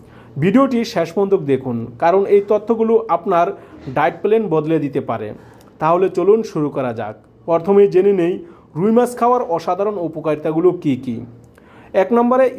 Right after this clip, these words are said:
স্ট্রোকের ঝুঁকি কমায়। রুই মাছে রয়েছে ওমেগা তিন ফ্যাটি অ্যাসিড, যা আমাদের হৃদযন্ত্রের জন্য ভীষণ উপকারী। এটি রক্তের ক্ষতিকারক কোলেস্টেরল কমায় এবং উপকারী কোলেস্টেরল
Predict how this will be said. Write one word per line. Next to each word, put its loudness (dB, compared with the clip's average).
স্ট্রোকের 0
ঝুঁকি -8
কমায়। -6
রুই 6
মাছে 2
রয়েছে 2
ওমেগা -2
তিন -6
ফ্যাটি -6
অ্যাসিড, 0
যা 4
আমাদের 2
হৃদযন্ত্রের 2
জন্য -2
ভীষণ -4
উপকারী। -8
এটি 2
রক্তের 2
ক্ষতিকারক -2
কোলেস্টেরল 0
কমায় 0
এবং 4
উপকারী 0
কোলেস্টেরল 2